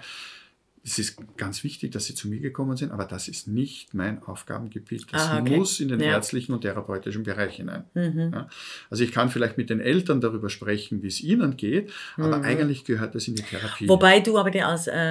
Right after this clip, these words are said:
Speaker 2: als, äh, Philosoph in den Medien dort ganz,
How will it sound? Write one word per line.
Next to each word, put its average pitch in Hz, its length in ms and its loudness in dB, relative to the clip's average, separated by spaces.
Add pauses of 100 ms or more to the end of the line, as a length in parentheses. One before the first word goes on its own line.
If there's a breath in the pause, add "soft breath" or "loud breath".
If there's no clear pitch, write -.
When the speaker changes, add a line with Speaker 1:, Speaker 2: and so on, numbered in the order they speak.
(120)
Speaker 2:
als, 160 280 -6
äh, - 260 -6
Philosoph 190 680 2
in 220 220 4
den 185 200 2
Medien 185 520 2
dort 170 380 2
ganz, 165 540 -4